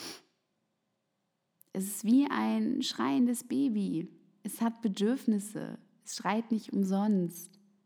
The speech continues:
ne? Also, ja, gehe auf dich selbst ein und erlaube dir zu heilen.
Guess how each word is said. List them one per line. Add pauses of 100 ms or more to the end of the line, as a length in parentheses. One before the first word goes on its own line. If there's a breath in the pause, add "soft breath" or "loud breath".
(160)
ne? (960)
Also, (1200 soft breath)
ja, (140)
gehe
auf
dich
selbst
ein (1200)
und
erlaube
dir (840)
zu
heilen.